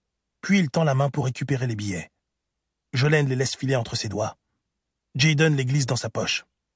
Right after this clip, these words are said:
Quarante euros pour un tour aussi connu, c'est grave bien payé.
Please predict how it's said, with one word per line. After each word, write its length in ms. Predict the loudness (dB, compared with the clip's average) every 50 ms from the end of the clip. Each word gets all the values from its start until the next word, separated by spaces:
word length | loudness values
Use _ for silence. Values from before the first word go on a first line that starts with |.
| _ _ _ _ _ _ _ _ _ _ _ _ _ _ _ _ _ _ _
Quarante 360 | 2 4 6 6 6 6 4 4
euros 200 | 4 4 4 2
pour 180 | 2 2 2
un 60 | 2
tour 180 | 2 2 2 2
aussi 220 | 2 0 -2 -2
connu, 280 | 0 2 4 4 4 2
c'est 160 | 2 0 0
grave 180 | 2 2 2 4
bien 160 | 4 2 2
payé. 340 | 4 4 4 4 2 0